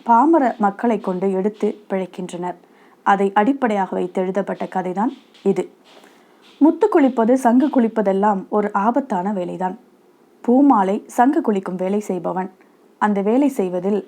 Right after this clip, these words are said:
வல்லவன் பூமாலை. அன்று அவன் வேலைக்கு போகவில்லை. ஏனென்றால் அவன் மனைவி பிரசவ வலியில் இருந்தாள். பூமாலையின் தாயார், "ஏல பூமாலை, இன்னைக்கு ஒரு நாளைக்கு போவாட்டி என்னடா குடிமுழுகி போச்சு? குழந்தை முகத்தை பார்த்துட்டு பிறகு போலாண்டா."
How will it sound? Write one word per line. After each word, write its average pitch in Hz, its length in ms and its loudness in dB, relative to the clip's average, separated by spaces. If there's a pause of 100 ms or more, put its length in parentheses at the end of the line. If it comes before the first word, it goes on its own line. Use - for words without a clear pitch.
(140)
வல்லவன் 202 560 0
பூமாலை. 170 420 -4 (380)
அன்று 320 300 4
அவன் 311 180 4
வேலைக்கு 277 400 4
போகவில்லை. 196 560 0 (560)
ஏனென்றால் 247 640 4
அவன் 196 280 0
மனைவி 208 520 -4
பிரசவ 277 360 2
வலியில் 196 540 -2
இருந்தாள். 175 440 -6 (380)
பூமாலையின் 277 600 4
தாயார், 202 440 0 (500)
"ஏல 269 340 4
பூமாலை, 285 460 2 (320)
இன்னைக்கு 208 340 0
ஒரு 226 180 2
நாளைக்கு 302 340 2
போவாட்டி 254 460 2
என்னடா 220 440 0
குடிமுழுகி 220 480 0
போச்சு? 202 440 -2 (480)
குழந்தை 196 400 2
முகத்தை 254 340 4
பார்த்துட்டு 226 340 0
பிறகு 240 320 0
போலாண்டா." 240 720 0